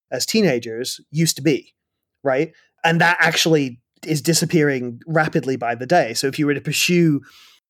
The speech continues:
a career or, you know, want to set yourself the ambition of pursuing a career, aspiring to, uh, exist within that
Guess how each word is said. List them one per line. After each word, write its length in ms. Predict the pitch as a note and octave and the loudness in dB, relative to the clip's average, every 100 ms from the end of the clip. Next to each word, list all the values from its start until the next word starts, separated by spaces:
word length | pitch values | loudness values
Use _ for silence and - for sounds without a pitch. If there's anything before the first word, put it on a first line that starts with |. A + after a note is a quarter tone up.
| - | -6
a 120 | C3 | -4
career 640 | - D#3+ E3 E3+ B2+ E3 | -2 0 4 4 2 0
or, 340 | F#3 C#3 C3 C3 | 0 0 -2 -2
you 80 | D3+ | -4
know, 140 | B2+ | -4
want 240 | A#2+ C#3 D3 | -4 -4 -2
to 180 | D3 B2 | -2 -2
set 220 | - C3+ | -4 -4
yourself 260 | D3 D3 C#3 | 0 0 0
the 100 | B2 | -4
ambition 280 | C3 - | -4 -4
of 80 | C3+ | -4
pursuing 340 | C3 C#3+ B2 A#2 | -4 -4 -4 -8
a 40 | |
career, 400 | - D#3+ C3+ B2 - - - - | -2 0 2 -2 -8 -20 -18 -6
aspiring 640 | D#3+ - E3 D#3+ F3+ D#3 | -2 0 2 4 2 0
to, 480 | D3+ - C3+ B2+ A#2+ A#2 | -2 -2 -2 -2 -6 -6
uh, 240 | B2 A#2 - _ _ - | -4 -6 -10 _ _ -10
exist 460 | C3+ - G3+ - | -4 2 2 2
within 340 | D3+ D3 D3 C#3 | -2 0 0 0
that 180 | C3 | -2